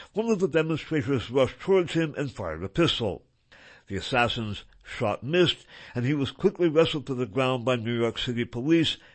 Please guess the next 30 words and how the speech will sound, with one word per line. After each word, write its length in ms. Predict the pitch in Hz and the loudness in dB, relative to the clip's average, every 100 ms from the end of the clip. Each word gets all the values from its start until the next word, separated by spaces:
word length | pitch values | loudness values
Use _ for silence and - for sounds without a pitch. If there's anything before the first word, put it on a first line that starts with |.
| _ | _
and 340 | 123 117 113 101 | 0 2 0 -2
Chang's 400 | - 78 82 78 | -6 -6 -8 -4
bodyguards. 840 | 135 143 147 117 113 90 73 - - _ _ - - - - - | 0 2 2 2 2 2 -6 -14 -20 _ _ -20 -18 -18 -18 -8
In 100 | 160 | 0
the 100 | 170 | 0
scuffle 400 | - 226 185 180 | 2 2 2 0
that 160 | 156 113 | -2 -2
ensued, 600 | 127 - 160 156 147 - _ - _ | -2 0 6 6 4 -2 _ -20 _
another 400 | 104 117 190 180 | -8 0 4 4
member 300 | 151 151 131 | 2 0 0
of 220 | 135 120 | 0 0
the 60 | 110 | -2
group 360 | 95 135 135 110 | 0 0 0 0
leaped 240 | 143 139 | 0 2
into 160 | 135 120 | -2 -2
the 160 | 120 | -4
scuffle 480 | 117 - 139 127 127 | -4 0 -2 0 -6
and 220 | 123 113 | -4 -2
both 320 | 147 131 107 - - | 2 2 0 -10 -12
were 160 | 117 - | -8 -4
arrested. 600 | 127 143 135 120 98 69 _ _ _ _ _ _ - - - _ _ _ _ _ _ _ _ _ _ - - - | 2 2 2 -2 -4 -6 _ _ _ _ _ _ -20 -20 -20 _ _ _ _ _ _ _ _ _ _ -20 -20 -14
An 100 | 139 135 | -8 0
F 180 | 170 - | 0 0
B 140 | 185 | 2
I 60 | 214 | 4
report 540 | 196 165 160 160 - - - | 4 0 0 0 -2 -20 -16
confirmed 540 | - 127 127 156 139 104 | -8 -8 -4 -4 -4 2
both 300 | 185 - - | 2 2 2
men's 360 | 151 143 127 - | 2 2 0 -2
membership 640 | 151 156 139 135 131 - | -2 0 0 2 2 2